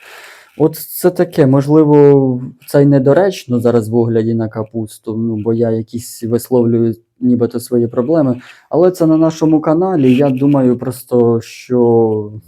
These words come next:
надалі такого не буде. Якщо щось не подобається, можна підкоригувати, тобто, ну, підібрати для цього слова. Да і все. Я зазвичай ні під жодним відео не пишу негатив, ну, а це нічого не дасть.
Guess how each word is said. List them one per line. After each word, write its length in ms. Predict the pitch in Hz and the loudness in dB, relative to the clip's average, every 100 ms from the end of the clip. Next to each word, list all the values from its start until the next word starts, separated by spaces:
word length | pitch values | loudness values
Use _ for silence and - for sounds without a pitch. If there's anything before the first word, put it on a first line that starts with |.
| - - | -20 -10
надалі 580 | 117 123 123 127 123 | -4 -2 2 2 2
такого 420 | 117 110 - 117 117 | 0 -4 -4 -4 -2
не 120 | 117 | -2
буде. 280 | 113 104 110 | -4 -4 -4
Якщо 300 | - - 247 | -4 -8 -8
щось 260 | - 190 | -6 -6
не 120 | 196 | -8
подобається, 720 | 190 180 185 180 127 113 - | -6 -4 -4 0 0 0 -2
можна 460 | 131 180 147 120 117 - _ _ | -2 -2 0 -2 -2 -8 _ _
підкоригувати, 1000 | 143 123 139 135 127 131 135 147 135 110 | -4 -2 -4 -2 -2 0 0 0 -2 -4
тобто, 480 | - 107 _ 113 113 | -6 -8 _ -2 0
ну, 260 | 120 113 | 0 -2
підібрати 680 | 104 127 123 110 123 123 120 | -2 -2 0 0 0 -2 -4
для 180 | 110 110 | -6 -6
цього 300 | - 110 107 | -6 -4 -4
слова. 500 | - 113 107 101 90 _ - - _ | -4 -4 -2 -2 -6 _ -20 -20 _
Да 200 | - 123 | -4 2
і 100 | 131 | 4
все. 340 | 131 - - 107 | 2 -2 -2 0
Я 220 | 131 190 | 2 2
зазвичай 680 | 185 165 156 151 156 143 127 | 0 -2 -2 -2 0 2 2
ні 260 | 123 143 | 2 2
під 160 | 147 143 | 0 -4
жодним 480 | 135 147 135 131 127 | 0 0 2 0 0
відео 680 | 151 147 120 117 113 110 | -2 0 2 2 0 -2
не 200 | 110 120 | -6 -8
пишу 380 | 127 123 120 131 | -8 -8 -10 -6
негатив, 600 | 120 117 117 117 147 120 | -6 -4 -8 -6 -4 -2
ну, 440 | 127 165 131 117 104 | -2 -2 -4 -6 -10
а 120 | - 123 | -12 -12
це 200 | - 151 | -8 -6
нічого 440 | 139 - 127 123 | -6 -8 -12 -10
не 140 | 110 | -10
дасть. 400 | 98 95 - _ | -10 -14 -16 _